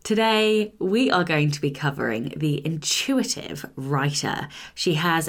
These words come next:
a new book out. I believe it was my book recommendation of the week a couple of weeks ago, um, called The Intuitive Writer. You absolutely must go and read it. It was fantastic. It was validating, affirming,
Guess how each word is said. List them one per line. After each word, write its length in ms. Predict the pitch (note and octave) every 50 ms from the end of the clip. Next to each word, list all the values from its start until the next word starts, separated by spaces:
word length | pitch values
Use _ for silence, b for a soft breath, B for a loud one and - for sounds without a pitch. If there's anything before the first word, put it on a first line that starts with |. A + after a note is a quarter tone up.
| -
a 80 | - D3+
new 240 | F3 F#3+ B3 C#4+ C4+
book 320 | - D3+ C#3 - - - - -
out. 260 | C3+ C3+ E3 F3+ - -
I 60 | E3+
believe 440 | D3+ E3 D#3+ G3 A#3 A#3 A3+ A3+ -
it 180 | - F3 -
was 120 | - E3+ E3
my 140 | E3 D#3 D3+
book 220 | D3 F3+ - -
recommendation 540 | D3+ D3 - D#3+ D3+ D3+ D3+ D3 D3 - D3+
of 80 | C#3+
the 100 | D3+ D3+
week 400 | C#3 D3+ D3 C#3+ D3 - - - -
a 60 | -
couple 240 | C#3+ - D3+ D#3 F#3+
of 60 | G#3+
weeks 240 | B3+ C4+ C4 - -
ago, 260 | C4+ D#4 E4 F#4+ A4 A4+ A#4 B B B B B B B B
um, 380 | - F3+ E3+ E3 D#3+ D#3 D#3 C#3+
called 300 | - - D4+ A#3 C#3+ -
The 100 | C#3+ C3
Intuitive 540 | C3+ C3+ C3+ D3 - - - - - -
Writer. 480 | - - - C3+ - - - - - F3 B B B B B B -
You 460 | E3+ E3 E3+ F3 F3 E3+ - - - - _ _ _ -
absolutely 720 | F#3 F3+ - - - - F3 D#3+ D#3+ F#3 G3+ - - D3 C#3+
must 300 | D3 D3+ C#3+ - - -
go 100 | A2 C3
and 140 | A#2+ B2+
read 160 | C3 C3 C#3+ C#3+
it. 180 | C#3 C3+ -
It 140 | - D#3 -
was 160 | D3 D3 -
fantastic. 680 | - D3+ C#3+ C#3+ D3 - F3 D3+ - - E3+ D3+ -
It 100 | - D3
was 200 | C#3 C3+ C3 -
validating, 800 | C#3+ D#3+ E3+ E3+ F3 E3+ E3 F3 E3 D#3+ D#3 - D#3+ D3 C#3 -
affirming, 720 | - C#3+ - - F#3 E3 D#3+ D#3 D#3+ D#3+ D#3 D#3 D3+ D3+ D3